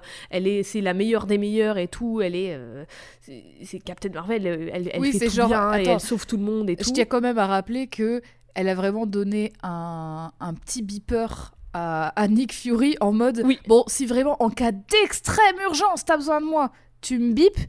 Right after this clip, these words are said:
Speaker 2: mais sinon, moi, j'ai d'autres chats à fouetter, quoi. Donc,
Speaker 1: Bah
Speaker 2: euh,
Speaker 1: oui,
Speaker 2: voilà,
Speaker 1: c'est
Speaker 2: c'est
Speaker 1: ça.
Speaker 2: vraiment, c'est une femme
Speaker 1: Elle est
Speaker 2: très
Speaker 1: dans d'autres
Speaker 2: occupée.
Speaker 1: galaxies et tout.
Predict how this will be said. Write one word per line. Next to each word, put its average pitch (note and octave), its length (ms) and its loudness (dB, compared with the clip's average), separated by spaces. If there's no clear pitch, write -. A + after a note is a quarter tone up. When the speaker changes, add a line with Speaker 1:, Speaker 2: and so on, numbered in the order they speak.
Speaker 2:
mais A#3+ 80 2
sinon, E4 260 -4
moi, E4 80 2
j'ai A#3 140 2
d'autres C4+ 180 -4
chats E4 140 4
à D#4 40 4
fouetter, D#4+ 340 -4
quoi. F#3+ 280 -6
Donc, G#3 160 2
Speaker 1:
Bah A#3+ 60 6
Speaker 2:
euh, - 40 6
Speaker 1:
oui, E4+ 60 6
Speaker 2:
voilà, B3 180 6
Speaker 1:
c'est B3 80 -4
Speaker 2:
c'est A3+ 80 -2
Speaker 1:
ça. G3+ 60 2
Speaker 2:
vraiment, C#4 280 2
c'est C4 140 -4
une A3+ 80 0
femme D#4+ 120 0
Speaker 1:
Elle A#3 60 4
est - 40 4
Speaker 2:
très G3 80 0
Speaker 1:
dans A3+ 80 6
d'autres A3 160 0
Speaker 2:
occupée. D4+ 180 2
Speaker 1:
galaxies A3 440 -2
et C4+ 40 -6
tout. A#3+ 180 -12